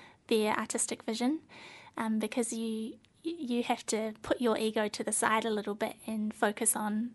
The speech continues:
the writer and what they're trying to, who, what they're trying to communicate, and helping them reach the reader in the best way possible. It's, it's pretty satisfying, and, and, um, working with writers who appreciate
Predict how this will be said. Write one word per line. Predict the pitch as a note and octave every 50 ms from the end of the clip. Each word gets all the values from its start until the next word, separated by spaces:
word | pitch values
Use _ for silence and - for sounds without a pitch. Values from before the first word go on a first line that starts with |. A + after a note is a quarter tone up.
| - -
the | B3 A3
writer | A3+ A3 G#3+ G#3+ - - A#3 A3+ A3+ A#3+ - - - - - - - - - -
and | - A3+ A3 A3+
what | - - -
they're | - A3+ G#3+
trying | - - - A3+ A#3
to, | A3+ A#3+ A#3+ B3 - - - - -
who, | C4 A#3 A3 D#4 - - -
what | E4+ D#4+ A#3+ A3+ -
they're | - A3 G#3
trying | - - A3 G3+
to | G#3
communicate, | G#3+ - A#3 A3 G#3+ A3 A3 G#3+ - A3+ G#3+ G#3+ - - _ _ - - - - - - -
and | - A3+
helping | A3+ C#4 C#4 C4+ B3+ A#3 A3+
them | A3 G#3+ G#3
reach | G#3+ G#3 - - - -
the | - G#3
reader | G#3 G#3+ G#3 A3 G#3+ G#3+ G#3+
in | G#3+ G#3
the | G#3 G#3+
best | G#3+ G#3 G#3 - - -
way | A3 G#3+
possible. | G#3+ - - A3 - - B3 - G#3+ G#3 G#3+ - - - - - - -
It's, | - A3+ G#3+ - - - - -
it's | - C4 A#3 - - - - - _ _ -
pretty | - D#4+ D4 C4 B3+
satisfying, | - - A3 A3+ A3+ - - - G3+ G#3 G3+ G3+ G#3 G#3
and, | G3+ G3+ G3+ G#3 -
and, | - G#3 G#3 G#3 G3+ - - - - - - - - _ _ -
um, | - A3 G#3+ G#3 G#3+ G#3+
working | A#3 B3+ B3+ B3 - B3 A3+ A3
with | G#3+ G#3+ G#3+ A3
writers | G#3+ G#3 - - - G#3 G#3+ -
who | - G#3+
appreciate | G3+ G3+ - - - A#3 A3+ - - - A3+ G#3+ G#3 G#3+ -